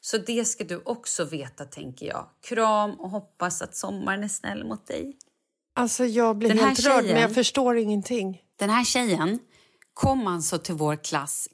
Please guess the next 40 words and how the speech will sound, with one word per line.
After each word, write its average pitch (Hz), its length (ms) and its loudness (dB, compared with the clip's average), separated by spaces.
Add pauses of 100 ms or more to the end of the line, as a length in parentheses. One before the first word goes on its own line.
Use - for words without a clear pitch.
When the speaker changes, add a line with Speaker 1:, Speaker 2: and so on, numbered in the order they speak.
(180)
Speaker 1:
kan 175 240 0
det 220 60 2
ha 233 60 0
varit 190 260 2
i 135 100 -10
fyran? 185 760 0 (960)
Femman? 220 500 2
Så - 140 -2
kom 202 200 2
Speaker 2:
Mm. 170 120 0
Speaker 1:
hon 165 100 0
från, 147 520 0 (360)
om 180 140 -2
det 170 60 2
var 160 80 2
Libanon 180 520 0
eller 156 180 -2
från 143 260 -4
Iran. 165 500 -4 (340)
Speaker 2:
Mm. 185 260 -4 (720)
Speaker 1:
Eh, 214 120 2
Speaker 2:
Banktjejen. 208 880 4 (340)
Speaker 1:
med, 208 180 2
med 247 360 2
sin 151 420 -2
pappa. 180 560 -2
De 220 220 2
hade 196 200 -2
flytt, - 520 -6
eller 175 240 -2
de 170 160 2
hade 170 160 2
liksom, 156 320 -2
de 226 140 0
hade 208 140 0
kommit 165 280 0
till 156 80 -4
Sverige. 143 500 0 (120)
Hon 226 220 0
kände 160 440 -2